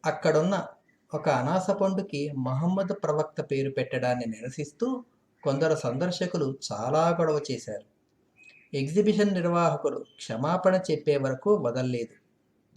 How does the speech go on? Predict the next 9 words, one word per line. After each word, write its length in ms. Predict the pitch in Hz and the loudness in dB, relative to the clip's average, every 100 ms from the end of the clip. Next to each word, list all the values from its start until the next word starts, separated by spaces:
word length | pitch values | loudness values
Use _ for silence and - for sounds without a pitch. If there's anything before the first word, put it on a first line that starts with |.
| _ _ _ _ _ - | _ _ _ _ _ -10
డెన్మార్క్లో 800 | 110 127 170 190 202 202 202 196 | -4 0 4 6 6 4 6 8
ఒక 180 | 175 - | 6 4
ఆయన 340 | 139 151 139 120 - _ - | 2 4 2 -4 -8 _ -6
ప్రవక్త 420 | 120 160 - 185 | -4 -4 0 0
గారి 320 | 175 175 170 | 2 2 2
బొమ్మ 280 | 135 131 156 | 2 0 -2
గీశాడని 720 | 143 135 135 131 131 165 262 - _ _ _ _ - | -4 -4 -2 -2 -2 -2 -4 -8 _ _ _ _ -6
అతనిని 340 | 139 170 160 | -2 0 0
హింసించారు. 800 | 143 139 123 135 143 143 123 113 | -2 -2 -2 -2 -4 -2 -2 -2